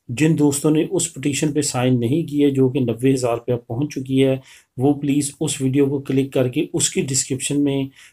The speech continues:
Petition पे link का link होगा, उस पे click करके उसको sign कर लें। और जो ये मैंने अभी एमपीज़ के बारे में बोला है,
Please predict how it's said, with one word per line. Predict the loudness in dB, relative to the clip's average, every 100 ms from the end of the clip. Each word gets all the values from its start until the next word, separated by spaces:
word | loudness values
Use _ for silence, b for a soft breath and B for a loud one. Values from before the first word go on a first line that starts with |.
| _ -6
Petition | -2 0 0
पे | 2 4 4
link | 2 2 2 2
का | 2 4
link | 4 2 2 2 2
होगा, | 4 4 6 2
उस | 2 -2
पे | -2
click | -2 0 0
करके | 0 -2 -2
उसको | -4 -4 -4
sign | -2 0 0
कर | 2 0
लें। | 2 0 -2 B B B 0
और | 2
जो | 4 4
ये | 4 2
मैंने | 2 4 4
अभी | 2 0 -2 -2
एमपीज़ | -2 -2 0 -2 0
के | 2
बारे | 2 2
में | 0
बोला | 0 0 2 2
है, | 0